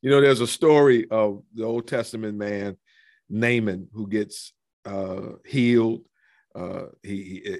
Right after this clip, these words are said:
E-, Elisha offends him, tells him, "Go wash in the Jordan." He says, "We know the story."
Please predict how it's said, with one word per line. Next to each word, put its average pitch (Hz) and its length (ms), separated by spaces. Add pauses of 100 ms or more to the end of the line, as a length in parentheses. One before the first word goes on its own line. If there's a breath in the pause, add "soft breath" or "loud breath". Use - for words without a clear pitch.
E-, 92 120
Elisha 107 500
offends 113 440
him, 107 160
tells 107 220
him, 104 120
"Go 104 120
wash 104 340
in 98 120
the 95 100
Jordan." 104 340
He 110 60
says, 107 140
"We 123 240
know 113 180
the 95 80
story." 98 380